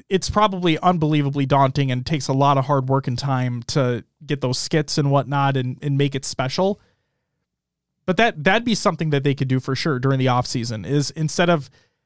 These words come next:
instead of waiting for the season to start and having something like that,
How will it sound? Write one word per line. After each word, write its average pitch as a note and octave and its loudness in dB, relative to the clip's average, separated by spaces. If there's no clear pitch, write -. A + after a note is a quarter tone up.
instead F3+ 0
of D3 2
waiting E3+ 4
for F3 -2
the D3 0
season E3 -2
to C3+ 0
start C3 0
and C3 -4
having C#3+ -2
something C3 -2
like A#2+ -2
that, A#2+ 0